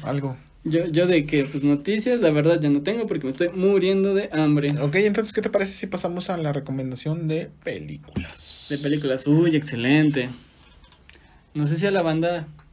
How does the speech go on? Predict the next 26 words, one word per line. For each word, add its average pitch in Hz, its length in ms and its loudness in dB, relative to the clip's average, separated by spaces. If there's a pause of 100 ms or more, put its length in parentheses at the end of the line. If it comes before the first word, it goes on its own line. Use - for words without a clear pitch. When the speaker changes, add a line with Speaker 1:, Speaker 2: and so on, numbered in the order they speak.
(120)
Speaker 2:
le 156 120 0
guste 143 240 0
mucho 139 480 -6 (1000)
el 143 280 2
tema 139 320 0
de, 135 560 -4 (1900)
ah, 127 880 -6 (260)
basado 147 440 2
como 190 160 2
en 185 60 0
hechos 196 220 0
reales, 202 500 0 (760)
pero, 131 300 -2
bueno, 127 180 -6
la 127 100 -10
película 139 260 -2
que 147 60 2
les 143 100 4
voy 143 80 2
a 143 40 2
recomendar 147 500 2
se 151 180 -6
llama 143 680 0 (100)
I 143 80 0
Still 147 220 0
Believe. 165 360 4